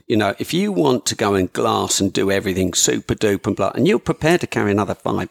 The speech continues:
bloody pounds, you fill your boots and carry that tripod up there. Ours will do it. It, will it do it as well? No, it probably won't. But as a shooting system, we do reckon it's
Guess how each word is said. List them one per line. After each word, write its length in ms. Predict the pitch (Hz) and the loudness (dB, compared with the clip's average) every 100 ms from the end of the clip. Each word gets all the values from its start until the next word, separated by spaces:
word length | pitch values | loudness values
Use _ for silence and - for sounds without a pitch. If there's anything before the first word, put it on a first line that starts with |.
| - | -4
bloody 220 | 101 95 | -2 -2
pounds, 440 | 127 117 113 - - | 0 2 2 -2 -4
you 80 | 156 | -6
fill 280 | - 165 | -2 0
your 100 | 139 135 | 0 0
boots 300 | 143 - - | 0 0 -4
and 100 | - | -2
carry 180 | 147 135 | 0 0
that 180 | 139 | 0
tripod 360 | - 143 139 117 | 0 -2 0 0
up 140 | 101 - | 0 -2
there. 220 | 85 82 - - - - - - | -10 -10 -18 -20 -20 -20 -10 0
Ours 500 | 165 170 120 117 - _ _ _ | 2 4 2 0 -4 _ _ _
will 180 | - 127 | 0 0
do 240 | 107 170 120 | 2 2 2
it. 200 | - - _ _ _ | 0 -10 _ _ _
It, 140 | - - | -10 -4
will 120 | 120 | -2
it 140 | 123 - | -2 0
do 100 | 120 | -2
it 60 | |
as 100 | 117 | -2
well? 220 | 143 196 | -2 0
No, 340 | 196 220 220 208 | 2 2 2 0
it 160 | 165 | -2
probably 400 | - 156 143 147 | -4 -4 -2 -2
won't. 320 | 139 135 87 - - - - - | 2 2 0 -4 -18 -20 -20 -4
But 120 | 135 | 0
as 120 | 135 | 2
a 60 | 135 | 0
shooting 600 | - - 233 233 139 95 | 0 2 0 2 0 0
system, 560 | - 95 - - 135 131 _ _ _ _ _ - | 0 -2 -4 -4 -6 -6 _ _ _ _ _ -2
we 140 | 110 | -2
do 200 | 135 117 | 2 2
reckon 300 | 110 - 107 | 2 0 -2
it's 300 | - - - | -2 -4 -8